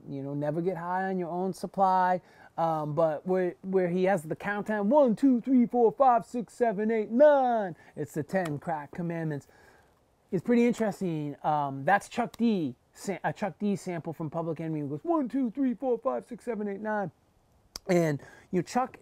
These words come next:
is very against, like, charging people for samples, sampling the music, but he did in that instance because he's against the glorification of,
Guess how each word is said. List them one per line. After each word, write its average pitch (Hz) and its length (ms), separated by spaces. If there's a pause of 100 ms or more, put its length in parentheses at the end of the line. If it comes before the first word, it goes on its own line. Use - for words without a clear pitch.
is 180 220
very 185 320
against, 170 420
like, 151 260
charging 160 440
people 165 260
for 143 160
samples, 156 640
sampling 151 460
the 147 80
music, 147 340
but 147 140
he 151 140
did 180 260
in 165 120
that 165 200
instance 170 540
because 160 320
he's 147 160
against 143 540 (440)
the 160 160
glorification 143 880
of, 127 320